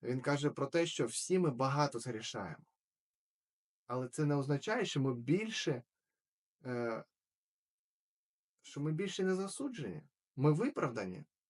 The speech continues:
Ми нове творіння в Ісусі Христі. Коли Ісусова Христова праведність працює в нашому житті, ми ходимо не під гнівом Божим, а під благодаттю.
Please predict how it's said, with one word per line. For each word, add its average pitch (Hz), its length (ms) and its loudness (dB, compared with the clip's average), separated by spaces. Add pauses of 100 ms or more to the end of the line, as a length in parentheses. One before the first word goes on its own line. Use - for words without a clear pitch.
(380)
Ми 151 220 2
нове 180 340 2
творіння 220 440 0
в 165 100 0
Ісусі 165 340 -2
Христі. 156 520 -6 (1080)
Коли 160 420 2 (260)
Ісусова 214 460 -2
Христова 180 600 2
праведність 120 840 0 (280)
працює 156 400 0
в 139 60 -2
нашому 185 460 0
житті, 165 500 -6 (1080)
ми 143 160 -2
ходимо 147 480 0
не 156 200 2
під 156 360 0 (200)
гнівом 147 460 0
Божим, 104 400 -4 (420)
а 127 180 -4
під 135 380 -8
благодаттю. 117 840 -4